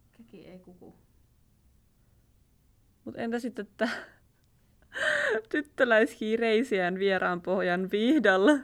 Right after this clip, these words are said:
Speaker 2: He saavat niin monta lasta, kun lehtiä jää reisiin.
Speaker 1: Joo.
Speaker 2: Sillä kuka menee ottamaan vaan jonkun vihdan, niin sit on silleen, "No niin, me saadaan nyt lapsia.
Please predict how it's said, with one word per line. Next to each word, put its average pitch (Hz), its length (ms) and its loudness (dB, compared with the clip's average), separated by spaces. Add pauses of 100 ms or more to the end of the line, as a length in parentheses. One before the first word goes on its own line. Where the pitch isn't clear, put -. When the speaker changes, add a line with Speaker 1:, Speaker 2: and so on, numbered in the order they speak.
Speaker 2:
He 285 60 -2
saavat 262 360 2
niin 226 220 2
monta 202 340 2
lasta, 277 300 2 (120)
kun 302 180 4
lehtiä 262 420 -2
jää 269 240 -6
reisiin. - 500 -6 (360)
Speaker 1:
Joo. 698 580 -8 (540)
Speaker 2:
Sillä 330 260 -2
kuka 370 260 -2
menee 311 260 2
ottamaan 233 460 2
vaan 233 120 2
jonkun 226 360 0
vihdan, 277 360 2
niin 202 100 0
sit 226 100 -6
on 311 120 0
silleen, 202 280 0
"No 277 60 -2
niin, 330 300 -2 (380)
me 466 60 -4
saadaan 226 280 6
nyt 208 80 -6
lapsia. 220 440 4